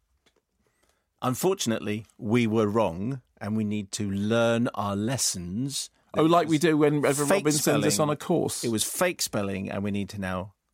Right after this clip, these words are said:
Speaker 2: <laughs> Fake spelling.
Speaker 1: acknowledge that it was sad.
Speaker 2: <laughs>
Speaker 1: Need to get with the program.
Speaker 2: Yeah.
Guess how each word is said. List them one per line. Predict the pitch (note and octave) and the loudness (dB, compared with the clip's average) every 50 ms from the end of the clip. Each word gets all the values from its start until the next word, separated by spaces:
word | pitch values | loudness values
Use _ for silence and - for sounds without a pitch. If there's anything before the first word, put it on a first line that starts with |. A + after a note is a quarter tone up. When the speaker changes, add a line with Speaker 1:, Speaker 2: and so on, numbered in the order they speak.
| _ _ _ | _ _ _
Speaker 2:
<laughs> | _ _ _ _ _ _ _ - | _ _ _ _ _ _ _ -8
Fake | - - - - D3 - E3+ | -6 -4 0 -2 0 2 0
spelling. | - - - A2 | -2 -2 -4 0
Speaker 1:
acknowledge | - E3+ F#3 E3 A#2 A#2 F#3 F3+ - | 2 2 4 4 2 0 -2 -2 -4
that | A#2 A2 G2+ | -4 -4 -2
it | A2 A2 | -2 -2
was | G2+ G#2+ - | -2 0 0
sad. | - - - D#3+ D3 C3+ B2+ A2+ G2+ G2+ G2 - - A3+ | 2 2 2 2 2 2 2 0 0 -2 -4 -6 -8 -4
Speaker 2:
<laughs> | - C4 C#4 - - _ _ - - - _ _ A3 - - - - _ _ - - - - A#4 - - - - - _ _ B4 - - _ - G#4+ - - - | -2 -2 -2 -2 -4 _ _ -6 -6 -6 _ _ -8 -8 -8 -10 -14 _ _ -14 -14 -8 -8 -8 -8 -6 -10 -10 -10 _ _ -8 -8 -8 _ -10 -10 -10 -8 -10
Speaker 1:
Need | A#2 F#2+ - | -10 -10 -10
to | - | -6
get | - A2+ - - | -4 -4 -4 -4
with | A2 | -4
the | G#2 G2 | -6 -6
program. | - - A2 G#2 G2 F#2 F2+ E2 F2 F2+ - | -4 -2 -2 -2 -2 -4 -6 -8 -10 -10 -8
Speaker 2:
Yeah. | - A#2 A2+ G#2 | -6 -6 -6 -6